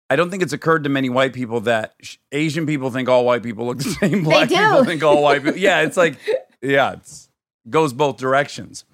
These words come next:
Speaker 2: It does.
Speaker 1: And then you started noticing some more troubling things as well, right? You started noticing the frequency with which your father got pulled over, say, by the police was different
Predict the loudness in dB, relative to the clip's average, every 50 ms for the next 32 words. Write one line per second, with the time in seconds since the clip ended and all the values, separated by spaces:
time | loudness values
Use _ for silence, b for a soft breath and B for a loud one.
0 | _ -4 -2 -2 0 0 0 0 0 -2 -2 -6 -10 _ _ _ _ _ _ _
1 | _ _ _ _ _ -4 -2 -2 0 -2 -2 -2 -2 -4 -4 -2 0 0 0 0
2 | -2 -2 -2 -2 0 0 -2 -4 -4 -6 -6 -6 -6 -4 -4 -2 0 0 2 4
3 | 4 4 2 2 0 -4 _ _ _ _ -6 0 2 4 4 4 2 2 0 0
4 | -2 -6 -8 -10 -12 -12 -12 -10 -10 -8 -8 -10 -10 -10 -12 -12 -12 -8 -4 -4
5 | -2 -2 -2 -2 -2 0 0 2 2 0 -2 -6 -8 -10 -8 -8 -8 -2 -2 0
6 | 0 0 -2 -2 -2 -2 0 -2 -4 -6 -6 -6 -4 -2 -2 -4 -4 -6 -6 -6
7 | -6 -4 -4 -6 -6 -6 -6 -6 -4 -2 -2 -2 -2 -4 -6 -8 -8 -10 -8 -6
8 | -4 -6 -4 -4 -6 -8 -6 -2 0 2 2 2 2 0 0 -2 0 -2 -2 -2
9 | -4 -6 -4 -4 -2 -2 0 0 0 0 -2 -6 -10 -10 -10 -8 -8 -8 -6 -6
10 | -4 -6 -6 -6 -8 -12 -10 -8 -8 -6 -6 -8 -10 -14 -14 -14 -14 -14 -14 -8
11 | -6 -6 -6 -6 -6 -10 -12 -12 -12